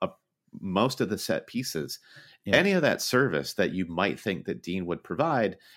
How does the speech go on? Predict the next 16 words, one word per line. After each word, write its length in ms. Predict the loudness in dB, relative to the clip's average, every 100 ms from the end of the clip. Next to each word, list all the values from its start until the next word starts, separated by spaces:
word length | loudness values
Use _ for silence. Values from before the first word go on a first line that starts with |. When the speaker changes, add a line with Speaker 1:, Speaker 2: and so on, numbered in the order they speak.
| -4
Speaker 1:
as 140 | -4
good 340 | 2 4 4
as 140 | 2 0
he 160 | 0
has 200 | 2 2
looked, 300 | 2 2 2
and 80 | -2
I 80 | -4
think 240 | -4 -6
Dean 160 | -4 -4
has 180 | -4 -4
looked 200 | -4 -4
pretty 180 | -6 -4
good 200 | -4 -4
this 180 | -6
season, 340 | -4 -4 -4